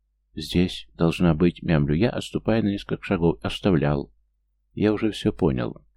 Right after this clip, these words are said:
но никак не могу поверить, что этот весёлый и жёсткий мужик, такой классный и справедливый, и есть та самая сука. «Где?»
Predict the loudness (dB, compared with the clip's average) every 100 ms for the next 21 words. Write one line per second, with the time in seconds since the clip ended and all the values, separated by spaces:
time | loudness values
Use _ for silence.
0 | 0 4 4 2 -2 0 0 2 2 2
1 | 2 0 -2 -2 -2 -2 -2 0 0 2
2 | -2 0 0 0 -4 -2 0 -2 -4 -6
3 | -4 2 2 2 2 2 0 -4 -4 -4
4 | -2 0 0 0 0 0 2 2 0 -4
5 | -2 0 0 0 -2 -4 -4 -6 -10 _
6 | _ _ _ _ _ _ -10 -8 2 6
7 | 6 4